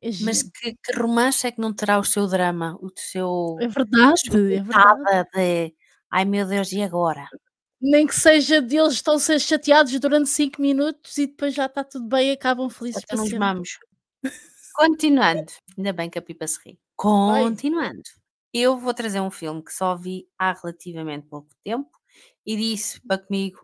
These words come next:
Speaker 2: "What the hell? O que é que eu acabei de ver? Ganda filme, porque é que eu demorei tanto tempo a ver?" E eu vou demor-, vou explicar porque é que eu demorei muito tempo a ver.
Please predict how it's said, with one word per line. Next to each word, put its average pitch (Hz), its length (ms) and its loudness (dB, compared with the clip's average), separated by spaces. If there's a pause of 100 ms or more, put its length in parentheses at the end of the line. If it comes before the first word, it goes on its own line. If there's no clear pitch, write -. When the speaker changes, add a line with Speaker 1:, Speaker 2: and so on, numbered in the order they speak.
(200)
Speaker 2:
"What 170 500 -4
the 170 100 -4 (120)
hell? 160 240 -6 (100)
O - 140 -20
que 190 120 -8
é 185 40 -6
que - 120 -16
eu 170 60 -12
acabei 160 320 -8
de 147 120 -20
ver? 175 380 -6
Ganda 185 360 -4
filme, 185 340 -8
porque - 240 -12
é 202 60 -8
que - 80 -14
eu 175 40 -12
demorei 175 220 -4
tanto 180 300 -8
tempo 180 260 -8
a 160 40 -6
ver?" 139 300 -10 (520)
E 277 60 2
eu 294 120 4
vou 311 120 4
demor-, 285 320 2
vou 254 480 4
explicar 233 400 -4
porque 233 180 -6
é 226 60 -4
que 233 100 0
eu 214 40 0
demorei 202 280 2
muito 208 240 -2
tempo 175 280 -4
a 156 40 -8
ver. 143 240 -6